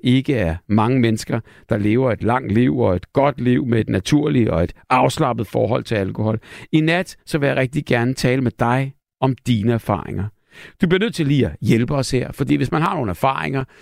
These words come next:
så, øh, og har skuldrene til det, så skal man altså, øh, øse om den, så, øh, så, så at, at man måske kan forebygge, eller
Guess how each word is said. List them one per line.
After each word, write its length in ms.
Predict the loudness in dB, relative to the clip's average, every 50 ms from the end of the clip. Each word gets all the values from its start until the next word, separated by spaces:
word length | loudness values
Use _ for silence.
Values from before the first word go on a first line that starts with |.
| -20 _ _
så, 420 | -6 -2 -2 0 0 0 -2 -2 -2
øh, 180 | -2 -2 -2 -2
og 100 | -2 0
har 140 | 0 -2 -2
skuldrene 440 | -2 0 2 2 2 2 0 0
til 220 | 0 0 2 2 2
det, 120 | 0 -2 -6 _ _ _ _ _
så 200 | -6 -2 -2 -2
skal 200 | -2 -2 -4 -4
man 140 | -4 -6 -10
altså, 400 | -10 -8 -6 -4 -2 -2 0 0
øh, 180 | 0 0 -2 0 2
øse 340 | 2 4 4 2 2 0 -2
om 140 | -2 -4 -6 -6
den, 140 | -6 -6 -6 -8 _ _ _
så, 400 | -8 -4 -2 0 0 0 0 0
øh, 300 | 0 0 0 0 0 -2 -4 _ _ _ _ _ _ -6
så, 240 | -2 -2 -2 -2 -4
så 260 | -4 -4 -4 -4 -4 -8 _ _
at, 160 | -4 -4 -2 -2
at 100 | -4 -2
man 160 | -2 0 0 0
måske 300 | -2 -2 -2 -2 -2 0
kan 160 | 0 -2 -2
forebygge, 640 | -2 0 0 0 0 0 0 -2 -2 -2 -4 -10 -16 _ _
eller 200 | -2 -2 -2 -2